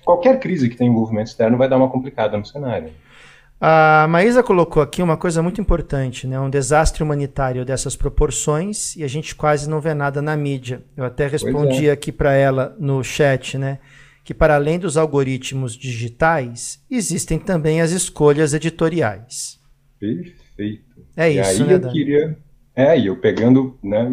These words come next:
Speaker 1: voltando no que a gente tava conversando aqui, perfeita a tua colocação, irmão, pelo seguinte, gente. Irã e Arábia apoiam lados distintos.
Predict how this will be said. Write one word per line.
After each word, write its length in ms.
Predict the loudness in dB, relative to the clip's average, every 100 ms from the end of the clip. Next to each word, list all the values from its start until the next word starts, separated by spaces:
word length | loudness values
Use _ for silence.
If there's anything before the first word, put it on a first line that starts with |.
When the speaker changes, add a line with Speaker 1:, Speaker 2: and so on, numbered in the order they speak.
| -2
Speaker 1:
voltando 440 | -2 -2 0 2 2
no 80 | 0
que 80 |
a 40 | 0
gente 220 | -2 -2
tava 220 | -2 -2
conversando 500 | -2 -2 -2 0 0
aqui, 180 | 0 -2
perfeita 520 | -2 -2 -2 -4 -2
a 20 |
tua 140 | -6 -4
colocação, 540 | -4 -4 -6 -4 -2
irmão, 220 | 0 -2
pelo 200 | -6 -8
seguinte, 500 | -8 -6 -4 -4 -6
gente. 420 | -12 -14 -20 -20 -20 -20 -20 -20 -20 -20 -20 -20 -20 -20 -20 -8 2
Irã 560 | 6 8 8 6 2 0
e 120 | 2
Arábia 580 | 2 2 2 0 0 0
apoiam 360 | 0 -2 -2 0
lados 400 | 0 -2 -6 -12
distintos. 580 | -16 -16 -12 -14 -12